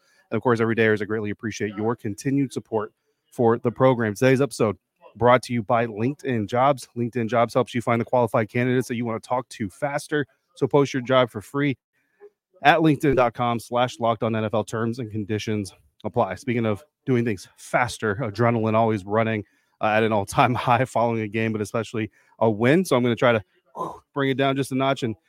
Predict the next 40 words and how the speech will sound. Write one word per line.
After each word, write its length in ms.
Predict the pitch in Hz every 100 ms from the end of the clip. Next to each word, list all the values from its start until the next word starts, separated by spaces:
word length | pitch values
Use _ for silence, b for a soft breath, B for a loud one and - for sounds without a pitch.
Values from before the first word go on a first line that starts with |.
| _
and, 160 | - 120
and 160 | 117 113
take 240 | 143 123
my 140 | 123
time 300 | 113 127 123
here 120 | 120 117
with 160 | 117
you 120 | 120
guys 240 | 120 117 113
on 160 | 139
today's 320 | 139 - 139 131
episode. 320 | - 139 131 _ _ _ -
Of 100 | 113
course, 180 | 143
we 80 | 123
got 160 | 135 113
three 180 | 127 143
topics 420 | 147 123 131 117
of 60 |
conversation 600 | 120 120 110 107 123 107 113
that 80 |
my 140 | 110 110
insiders 540 | 127 131 123 110 110 104
have 160 | 101
given 220 | 113 117
to 100 | 107
me 160 | 107 110 _ _ -
that 60 |
we're 140 | 113 117
going 220 | 110 107
to 80 | 104
talk 260 | 120 110
about 220 | 113 110 110
here 180 | 113
at 140 | 113 104
the 120 | 120
end 160 | 113 110
of 60 |
the 120 | 104
episode. 360 | 107 - - 107